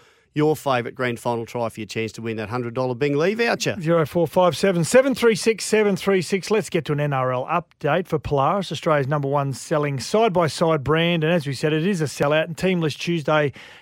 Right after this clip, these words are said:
Speaker 2: and both the squads have been named. And as we said, we'll get to that a little bit later on. Nathan Brown has been named in the seventeen. He's,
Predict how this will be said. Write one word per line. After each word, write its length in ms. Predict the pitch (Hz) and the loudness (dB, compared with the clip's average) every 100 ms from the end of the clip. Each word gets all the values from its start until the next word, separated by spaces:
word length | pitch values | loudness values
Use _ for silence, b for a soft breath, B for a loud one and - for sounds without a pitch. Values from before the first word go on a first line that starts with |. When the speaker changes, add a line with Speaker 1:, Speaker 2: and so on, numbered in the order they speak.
| B | B
Speaker 2:
and 200 | 147 147 | -4 0
both 180 | 196 202 | 2 2
the 80 | 180 | 0
squads 380 | - 160 160 - | -4 0 0 0
have 280 | - 190 160 | 0 0 2
been 300 | 180 160 147 | 0 2 0
named. 440 | 131 143 202 196 B B B B _ | 0 -2 -4 -6 B B B B _
And 360 | 160 156 156 165 | 2 2 2 -2
as 260 | 175 151 131 | -2 -2 -2
we 80 | 143 | -4
said, 220 | 147 120 | -4 -4
we'll 80 | 117 | -4
get 140 | 175 | -4
to 80 | 175 | 0
that 100 | 180 | 0
a 60 | |
little 140 | 165 160 | 2 0
bit 120 | 160 | 0
later 240 | 147 143 | 2 2
on. 160 | 156 143 | 2 2
Nathan 380 | 151 170 165 147 | 2 2 0 -2
Brown 300 | 147 151 147 | 0 0 0
has 200 | 143 151 | -2 -2
been 220 | 147 139 | -2 -2
named 260 | 143 143 135 | -2 -2 -4
in 200 | 170 156 | -2 -2
the 80 | |
seventeen. 600 | 139 - 139 131 135 185 | -2 -2 -2 -2 -2 -4
He's, 320 | 175 143 117 | -4 -6 -8